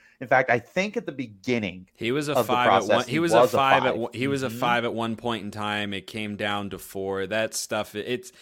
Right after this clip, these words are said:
Speaker 2: it's
Speaker 1: so
Speaker 2: weird how
Speaker 1: weird.
Speaker 2: that stuff, uh, moves around and such. The, the bottom
Speaker 1: Mm-hmm.
Speaker 2: line, don't get caught up in that.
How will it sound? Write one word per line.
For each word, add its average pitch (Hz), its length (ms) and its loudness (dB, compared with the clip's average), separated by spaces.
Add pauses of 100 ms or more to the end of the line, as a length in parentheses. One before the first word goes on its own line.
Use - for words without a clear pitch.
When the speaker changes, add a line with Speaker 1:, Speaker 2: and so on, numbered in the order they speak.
(120)
Speaker 2:
it's 131 260 0
Speaker 1:
so - 100 2
Speaker 2:
weird 120 240 2
how 120 140 -2
Speaker 1:
weird. 120 100 0
Speaker 2:
that 113 180 0
stuff, 110 520 -4 (100)
uh, 101 160 -6
moves 110 380 -4
around 98 400 -4
and 101 120 -6
such. 104 480 -4
The, 117 120 -4
the 117 180 -8
bottom 143 400 -2
Speaker 1:
Mm-hmm. 98 80 -8
Speaker 2:
line, 110 420 -2 (280)
don't 131 200 0
get 120 200 -4
caught 113 220 -2
up 101 180 -4
in 92 140 -8
that. 87 340 -6